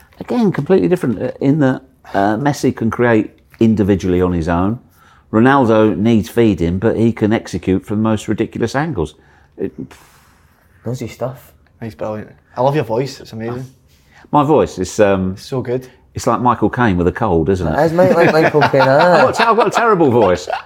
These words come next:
Speaker 1: but it's my voice. Have you had the book sent
Speaker 2: No,
Speaker 1: to
Speaker 2: we've
Speaker 1: you?
Speaker 2: not been sent it, no.
Speaker 1: You know the Michael Caine story, don't you? It's
Speaker 2: No,
Speaker 1: in the
Speaker 2: is it?
Speaker 1: book.
Speaker 2: Come on.
Speaker 1: So, nineteen ninety-eight, England under Glenn Hoddle, they've got to go to Rome to get a point.
Speaker 2: Right.
Speaker 1: Uh, nil-nil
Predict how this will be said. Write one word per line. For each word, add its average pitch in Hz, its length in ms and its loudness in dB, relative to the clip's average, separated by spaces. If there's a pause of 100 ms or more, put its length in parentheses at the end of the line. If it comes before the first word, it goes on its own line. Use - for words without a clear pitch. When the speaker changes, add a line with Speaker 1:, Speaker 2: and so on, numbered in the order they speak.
(160)
Speaker 1:
but 165 100 4
it's 170 120 2
my - 180 6
voice. 107 320 2
Have 95 80 -4
you 110 60 2
had 120 120 0
the 78 60 -4
book 78 180 -2
sent 147 140 2
Speaker 2:
No, 143 80 6
Speaker 1:
to 143 60 4
Speaker 2:
we've 139 60 2
Speaker 1:
you? - 40 2
Speaker 2:
not 147 80 6
been 139 140 0
sent 123 260 2
it, 104 100 0
no. 104 300 -2
Speaker 1:
You 135 80 4
know 143 100 6
the 131 60 6
Michael 127 260 2
Caine 104 220 0
story, 92 260 4
don't 90 160 0
you? 65 80 -4
It's 78 60 -2
Speaker 2:
No, - 100 4
Speaker 1:
in - 80 2
the - 60 4
Speaker 2:
is - 80 2
it? 175 60 4
Speaker 1:
book. - 80 -2
Speaker 2:
Come 175 100 2
on. 156 220 0 (840)
Speaker 1:
So, 123 480 2 (1300)
nineteen 120 680 4
ninety-eight, 98 600 2 (200)
England 90 380 2
under 90 220 0
Glenn 87 180 -2
Hoddle, 78 540 -2
they've 101 180 0
got 101 100 0
to 92 60 -2
go 90 300 0
to 80 520 -2 (460)
Rome 76 440 0 (580)
to - 80 -16
get - 120 2
a - 40 -6
point. 73 320 -2 (360)
Speaker 2:
Right. 104 180 -4
Speaker 1:
Uh, 78 440 2
nil-nil 87 480 0